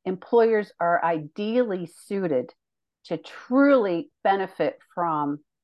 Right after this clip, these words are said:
all the lessons learned during military service, also ideally suited, suited to improve the quality of life of those who have given and sacrificed so much for us.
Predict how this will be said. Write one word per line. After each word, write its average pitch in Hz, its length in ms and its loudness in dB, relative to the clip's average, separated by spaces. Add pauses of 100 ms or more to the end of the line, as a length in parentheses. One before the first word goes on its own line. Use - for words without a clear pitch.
(420)
all 190 240 2
the 226 80 -4
lessons 190 600 -6
learned 175 500 -4 (420)
during 160 360 -2
military 156 580 -4
service, 185 500 -6 (960)
also 190 600 2
ideally 165 540 -2
suited, 147 580 -6 (240)
suited 160 400 -4 (160)
to 175 140 -4
improve 190 540 -4
the 180 80 -12
quality 170 500 0
of 156 140 -6
life 139 320 -2 (120)
of 147 140 -14
those 156 300 -4
who 170 100 -8
have 151 100 -8 (100)
given 156 400 -4 (380)
and 160 160 -8 (100)
sacrificed 151 920 -4
so 165 300 -8
much 151 440 -10
for 147 200 -12
us. 131 380 -10